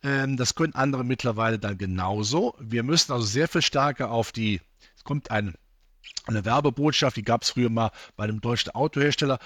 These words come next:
„Vorsprung durch Technik“, vielleicht heute auch nochmal. Da müssen wir wieder hinkommen. Aber wir haben natürlich sehr viel an Vorsprung verloren. Das heißt, wir können, weil wir den Vorsprung verloren haben, diese Preise nicht mehr durchsetzen. Da müssen wir wieder hin.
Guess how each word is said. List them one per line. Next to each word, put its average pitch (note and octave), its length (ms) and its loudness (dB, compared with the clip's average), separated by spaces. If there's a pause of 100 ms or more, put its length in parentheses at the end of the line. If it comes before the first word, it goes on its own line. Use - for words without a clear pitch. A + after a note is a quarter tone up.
(100)
„Vorsprung C3+ 560 2
durch A2+ 200 2
Technik“, D3 400 0
vielleicht A#2 280 -2
heute A2 260 -2
auch D#3 220 -4
nochmal. G#2 260 -2 (280)
Da A#2 200 0
müssen D#3 320 2
wir D#3+ 80 4
wieder D#3 100 2
hinkommen. C#3+ 540 0 (100)
Aber B2+ 220 -2
wir A#2+ 100 2
haben C#3+ 80 2
natürlich C3 240 -4
sehr C#3 240 2
viel D3 320 0
an C3 160 -4 (220)
Vorsprung D3 580 0
verloren. C#3 540 2
Das D3 160 0
heißt, C#3+ 180 0
wir C3 80 -2
können, C#3+ 340 -2 (240)
weil C3+ 200 2
wir D#3+ 60 6
den D3+ 120 4
Vorsprung D#3 480 0
verloren C3+ 400 0
haben, B2 160 2
diese A#2 220 -4
Preise A#2+ 420 -2
nicht A#2+ 220 -4
mehr G#2+ 100 -4
durchsetzen. A2+ 600 0 (240)
Da A2+ 180 0
müssen C3 380 2
wir B2+ 160 2
wieder B2+ 180 0
hin. C#3+ 240 2